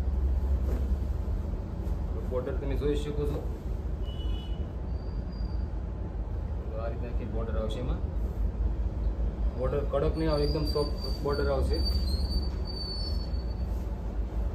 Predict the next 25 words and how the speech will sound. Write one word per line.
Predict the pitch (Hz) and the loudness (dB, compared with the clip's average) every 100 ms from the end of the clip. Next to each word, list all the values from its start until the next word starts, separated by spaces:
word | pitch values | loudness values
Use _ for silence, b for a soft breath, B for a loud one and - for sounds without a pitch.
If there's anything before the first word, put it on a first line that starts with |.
| - | -2
આ | - | 0
તમે | 147 123 | 0 0
રનિંગમાં | 131 143 147 147 | 0 0 0 0
પહેરો | 156 156 151 | 2 4 4
એ | |
રીતના | 143 143 135 - - - - - | 2 0 0 -2 -2 -2 -2 0
સોફ્ટ | 139 135 - | 0 0 0
ફેબ્રિક | 135 127 135 - | 0 2 2 2
છે. | 180 - - - - - - - - - - - - - | 0 0 -2 -4 -4 -4 -2 -2 0 0 2 2 2 2
તો | |
આ | - | 0
રીતનું | - - - | 2 2 2
એમનું | - - - | 2 2 2
બ્લાઉઝ | - 127 120 | 4 6 6
આવશે. | 123 - - - - - - - | 4 4 2 0 -2 -2 -2 0
બ્લાઉઝ | 135 143 | 2 4
આખું | 147 147 - | 2 2 0
પ્લેન | 143 165 | 2 4
આવશે | 165 165 160 | 4 2 2
અને | 156 151 | 0 0
અંદર | 151 151 | 2 2
આખી | 147 151 139 | 0 0 0
બરાસની | 147 143 143 147 | 2 2 0 0
ડિઝાઇન | 139 147 147 143 | 0 0 0 0
આવશે. | 143 160 | 0 -2